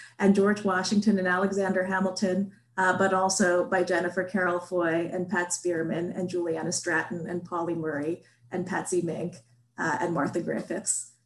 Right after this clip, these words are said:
And, and these generations of women who built over time, uh, the e-, not only the equal rights, but equal power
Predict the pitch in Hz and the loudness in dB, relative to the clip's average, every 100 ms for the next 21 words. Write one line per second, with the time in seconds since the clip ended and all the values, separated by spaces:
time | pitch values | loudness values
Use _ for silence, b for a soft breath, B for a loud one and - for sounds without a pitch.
0 | _ 185 175 180 180 185 185 190 - 220 | _ -2 0 0 0 0 2 0 4 8
1 | 233 220 208 202 208 202 196 208 269 214 | 10 8 2 2 4 4 4 4 6 4
2 | 175 190 - 185 180 185 190 196 190 196 | 4 -4 0 0 2 0 2 0 0 -2
3 | 196 240 254 180 175 240 - - _ _ | 0 2 4 4 6 6 6 -10 _ _
4 | 180 175 180 180 175 - 196 202 208 226 | -2 2 2 2 0 0 0 6 8 8
5 | 240 240 233 - 226 226 226 220 226 202 | 8 8 6 4 2 6 4 6 4 2
6 | - 180 190 190 185 185 190 196 170 131 | 0 0 0 0 -4 -4 -4 -2 -2 -4
7 | - | -6